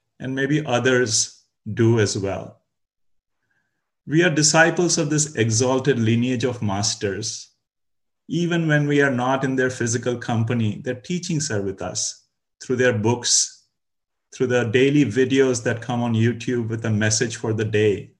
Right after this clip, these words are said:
The gurus are constantly blessing us with love,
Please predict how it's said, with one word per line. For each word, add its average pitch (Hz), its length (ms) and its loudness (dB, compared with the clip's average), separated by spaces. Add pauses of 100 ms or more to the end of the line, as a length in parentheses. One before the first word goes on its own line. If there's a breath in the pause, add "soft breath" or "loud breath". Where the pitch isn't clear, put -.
(720 soft breath)
The 139 80 2
gurus 185 360 4
are 180 180 -2
constantly 147 880 0
blessing 117 520 -2
us 123 360 -4
with 107 240 -4
love, 110 720 -2